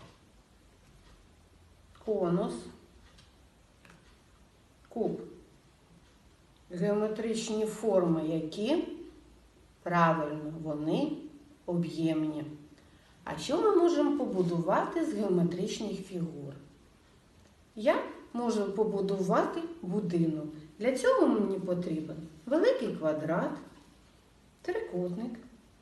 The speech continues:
два маленьких квадрата та прямокутник. А що побудуєте ви? Можу дати вам невелику підказку.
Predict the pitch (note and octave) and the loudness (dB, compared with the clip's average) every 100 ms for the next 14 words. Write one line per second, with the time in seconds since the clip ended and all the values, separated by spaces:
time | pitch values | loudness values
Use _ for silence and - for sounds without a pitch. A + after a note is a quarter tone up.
0 | - - - - A3+ F#4 A4+ C#4+ F#3 F3 | -20 -20 -18 -10 0 2 6 6 6 4
1 | E3+ F3 B3+ - C#4 C#4 D4 D#4 D#4+ D4 | 4 0 -4 -2 0 2 2 0 -2 -6
2 | D4 - - - - - - - - - | -8 -10 -16 -20 -20 -20 -20 -20 -20 -20
3 | - _ _ - - - _ - - E4+ | -20 _ _ -20 -20 -20 _ -10 -6 -6
4 | - - C4 C4+ A#3 F#3 - D#3 D#3 E3 | -8 -8 0 2 2 -4 -6 -10 -8 -10
5 | E3 - - - G3+ G3+ - A4+ D#4 F#3+ | -10 -16 -20 -8 -6 -4 -4 -2 -2 -2
6 | G3 F3 E3+ E3+ E3 D3 D3+ D3+ G3+ - | -2 0 0 0 -2 -4 -6 -4 -4 -4
7 | - - - - - - _ _ _ - | -8 -16 -20 -20 -20 -20 _ _ _ -20
8 | _ F3+ F3+ E3+ D3 C#3+ G#3+ - G#4 G4+ | _ -2 0 0 -2 -4 -6 -4 -2 2
9 | F#4+ A#3 E3 D#3 E3 - E4+ G#4 - - | 2 2 0 -2 -4 -6 -8 -8 -10 -6
10 | F3+ E3+ - - | -4 -4 -8 -12